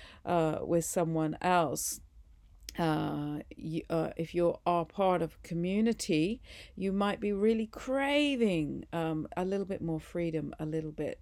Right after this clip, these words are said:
more choice, a little bit more space. So, um,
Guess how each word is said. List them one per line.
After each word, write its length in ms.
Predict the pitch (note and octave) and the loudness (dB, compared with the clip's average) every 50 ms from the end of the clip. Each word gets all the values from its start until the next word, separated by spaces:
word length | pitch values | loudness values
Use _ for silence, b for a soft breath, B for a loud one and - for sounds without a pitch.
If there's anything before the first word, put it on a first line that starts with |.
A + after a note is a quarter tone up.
| - - | -12 -8
more 240 | D#3 D#3+ D#3 D3+ D3+ - | -6 -6 -4 -6 -6 -8
choice, 720 | - - - - - E3+ D#3 D#3 D#3 D#3 D#3 - - - - - | -8 -10 -8 -6 -4 0 0 2 2 0 0 -4 -8 -12 -10 -6
a 80 | F3 E3+ | -4 -2
little 240 | E3 E3 D#3+ D#3 D#3 | 0 0 0 0 -2
bit 240 | D#3 D#3+ D#3+ - | -4 -4 -4 -4
more 180 | - D#3 D3+ D3+ | -6 -8 -8 -8
space. 920 | - - - - - - - - - - - - A3 A3+ G#3 F3 D#3 - | -10 -12 -18 -20 -20 -20 -20 -20 -16 -8 -2 0 2 4 4 2 0 -2
So, 500 | - - - - G3 F3 E3+ D#3+ D#3 D3+ - B B B B B B B B B B B B | -8 -12 -8 -4 -2 0 0 0 0 -2 -4 B B B B B B B B B B B B
um, 640 | E3+ F3 E3 D#3+ D#3 D3+ D3+ D3+ D#3 G3+ F#3 G#3+ | -6 -4 -4 -2 -2 -4 -4 -6 -8 -10 -14 -18